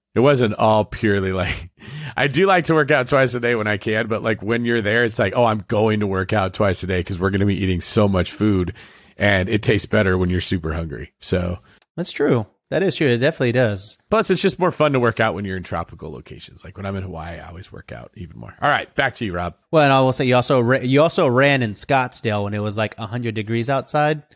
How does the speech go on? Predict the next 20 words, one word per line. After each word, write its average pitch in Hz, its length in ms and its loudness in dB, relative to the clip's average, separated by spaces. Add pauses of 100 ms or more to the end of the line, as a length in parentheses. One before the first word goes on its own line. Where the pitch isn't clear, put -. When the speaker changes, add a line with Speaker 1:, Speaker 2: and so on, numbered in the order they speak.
(760)
Speaker 2:
And 123 100 2
I 123 80 6
was 120 140 2
like, 110 180 2
"Wait, 180 160 0
wait, 170 280 -2
you, 190 240 0
you, 180 280 -4
you 175 160 -2
just, 196 300 -2
you're 170 160 -2
just 175 200 -2
a, 160 220 2
a 147 60 0
Mister 175 280 0
Fit, - 360 0
Mister 170 320 0
Fit - 340 0
over 107 220 0
there." 101 280 0